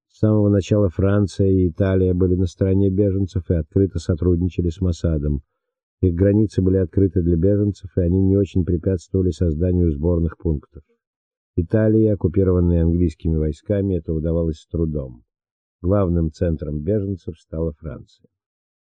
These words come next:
Вскоре лагеря бе-, для беженцев,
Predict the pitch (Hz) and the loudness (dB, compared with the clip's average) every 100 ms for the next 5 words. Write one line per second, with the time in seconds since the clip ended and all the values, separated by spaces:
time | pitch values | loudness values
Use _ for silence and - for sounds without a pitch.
0 | _ _ _ _ _ _ _ - 120 127 | _ _ _ _ _ _ _ -2 0 2
1 | 117 95 98 110 101 92 87 90 85 113 | 2 2 2 0 0 -2 0 0 2 0
2 | 110 110 110 | 0 -2 -4